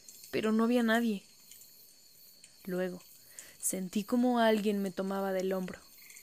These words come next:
Vi cómo Max corrió hacia mí y me jaló. Nos fuimos a mi cuarto y le puse seguro.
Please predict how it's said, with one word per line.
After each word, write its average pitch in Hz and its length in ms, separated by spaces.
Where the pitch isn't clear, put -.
Vi 208 160
cómo 214 260
Max 208 340
corrió 202 260
hacia 202 160
mí 208 220
y 226 40
me 202 140
jaló. 190 320
Nos 190 240
fuimos 208 300
a 196 60
mi 185 140
cuarto 190 420
y 185 40
le 180 100
puse 196 320
seguro. 180 360